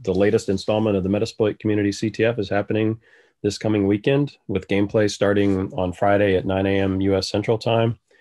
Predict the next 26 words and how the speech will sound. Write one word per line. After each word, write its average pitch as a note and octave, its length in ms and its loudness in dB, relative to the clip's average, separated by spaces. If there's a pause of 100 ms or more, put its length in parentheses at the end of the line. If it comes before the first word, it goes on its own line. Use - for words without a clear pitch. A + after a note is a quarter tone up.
(300)
You G#2 100 2
can F#2+ 120 0
head G#2+ 160 2
over G#2 280 4
to F#2+ 80 2
metasploit G2 680 0
C G#2+ 200 -2
T G2+ 160 0
F G2+ 180 0
dot F2 220 -4
com A2+ 420 0
and E2+ 220 -4
register G#2+ 380 0
now, G2+ 440 2 (400)
where F#2+ 200 4
you G2 180 2
can F#2+ 200 -2
join G2+ 280 0
an F#2+ 80 0
existing G2+ 440 -2
team G#2 420 0
or G2+ 180 0
create A2 300 0
a G2+ 60 0
new A#2 160 2
one, E2 320 -4